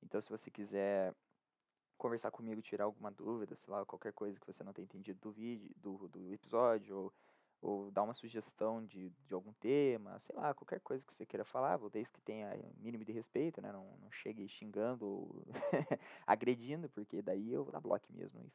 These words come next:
foda-se. Mas o negócio é que, bom, me mande no YouTube, ali no, na ala de comentários de cada episódio, do episódio que você esteja escutando, e eu vou responder prontamente. Então, é isso, pessoal. Obrigado por escutarem o Plebcast, o sexto episódio do Plebcast.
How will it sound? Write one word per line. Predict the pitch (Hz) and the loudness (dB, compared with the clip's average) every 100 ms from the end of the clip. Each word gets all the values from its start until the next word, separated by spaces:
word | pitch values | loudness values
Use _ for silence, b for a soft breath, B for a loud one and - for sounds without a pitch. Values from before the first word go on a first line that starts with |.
| - | -18
foda-se. | - _ B B 156 131 | -18 _ B B -20 2
Mas | 104 117 | 4 4
o | 131 | 0
negócio | - - 160 - | -2 0 0 -4
é | |
que, | - - 131 139 160 | -10 -6 -4 -2 4
bom, | 175 160 | 8 8
me | 123 | 8
mande | 123 151 156 | 0 -2 -2
no | |
YouTube, | 156 135 135 151 151 | -4 -4 -2 -2 -2
ali | 117 117 | -2 -6
no, | 113 | -6
na | 104 | 0
ala | 98 101 | 0 0
de | - | -4
comentários | 101 101 95 104 | -12 0 2 2
de | 110 131 | -2 0
cada | 113 107 | 0 0
episódio, | - - 117 117 | -4 0 0 0
do | 98 | -10
episódio | 98 95 98 98 | -14 -2 -2 -2
que | - | -8
você | - - | -16 -12
esteja | 98 95 | -6 -6
escutando, | 95 _ - 101 123 143 - | -6 _ -6 -2 -2 -4 -8
e | 113 113 | -10 -4
eu | 107 | -4
vou | 117 | -2
responder | 117 117 - 104 | -4 -4 -8 -10
prontamente. | 101 113 117 123 110 - - | -8 -10 -10 -10 -12 -14 -18
Então, | - 104 104 104 - b b b b b | -8 -6 -6 -8 -14 b b b b b
é | 233 | -4
isso, | |
pessoal. | - - 113 | -4 0 2
Obrigado | 101 98 113 - | 2 0 0 0
por | 117 | -10
escutarem | 117 - - 117 | -10 -10 -6 -6
o | |
Plebcast, | 110 98 - 78 123 107 | -6 -8 -4 -4 -4 -8
o | 98 95 | -16 -10
sexto | - - | -10 -10
episódio | - 101 95 101 | -12 -8 -8 -8
do | - | -12
Plebcast. | 76 - - 98 127 | -16 -14 -2 -2 -2